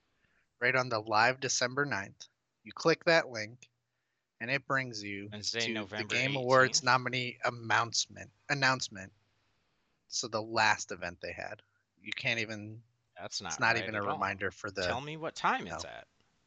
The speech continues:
Speaker 1: They probably wanna fix that. So
Speaker 2: Right,
Speaker 1: anybody
Speaker 2: Thursday,
Speaker 1: working at the
Speaker 2: okay.
Speaker 1: Game Awards,
Speaker 2: What time is it at?
Speaker 1: fix, fix your link.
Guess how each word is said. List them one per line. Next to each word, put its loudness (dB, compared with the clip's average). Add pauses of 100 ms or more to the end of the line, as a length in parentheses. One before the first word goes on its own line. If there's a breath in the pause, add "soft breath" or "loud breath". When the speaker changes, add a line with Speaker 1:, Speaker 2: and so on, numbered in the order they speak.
(1800)
Speaker 1:
They 0 (200)
probably 2 (460)
wanna -2
fix -6
that. -8 (920)
So 4
Speaker 2:
Right, 4
Speaker 1:
anybody 4
Speaker 2:
Thursday, -2
Speaker 1:
working 4
at 6
the -2
Speaker 2:
okay. 0
Speaker 1:
Game 4
Awards, 0 (1160)
Speaker 2:
What -8
time -4
is -8
it -14
at? -10
Speaker 1:
fix, 0 (500)
fix -2
your -6
link. 0